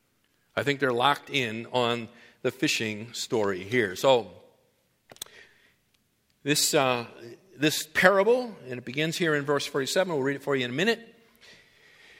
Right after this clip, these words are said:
is, uh, just by way of observation,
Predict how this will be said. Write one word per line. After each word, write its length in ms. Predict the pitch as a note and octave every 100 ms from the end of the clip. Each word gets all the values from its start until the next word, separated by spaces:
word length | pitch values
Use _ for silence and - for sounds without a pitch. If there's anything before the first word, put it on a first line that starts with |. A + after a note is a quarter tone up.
| - -
is, 380 | C#3+ C#3+ C3+ D3
uh, 360 | C3+ C3 C3
just 200 | C3 D#3
by 140 | - C3+
way 220 | C#3+ D3
of 200 | C3+ A2 -
observation, 920 | C#3 C#3 D3+ C#3 E3+ - A#3+ A#3 G#3